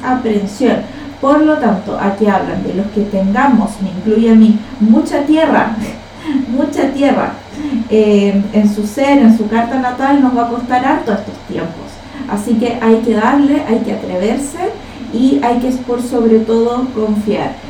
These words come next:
Es un tiempo donde se abre el autoconocimiento,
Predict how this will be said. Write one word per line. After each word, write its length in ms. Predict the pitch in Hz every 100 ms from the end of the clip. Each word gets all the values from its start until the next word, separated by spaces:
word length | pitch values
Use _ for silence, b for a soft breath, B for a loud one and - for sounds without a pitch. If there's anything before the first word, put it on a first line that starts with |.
| 240
Es 200 | 220 226
un 200 | 226 220
tiempo 520 | - 330 349 - 302 220
donde 320 | 214 202 214
se 260 | - 208 -
abre 580 | 262 294 220 202 226 262 - - - - - - - - - - - - - - - - - - - - - - - - -
el 180 | 202 214
autoconocimiento, 1400 | 277 359 311 277 262 247 254 254 226 214 208 220 254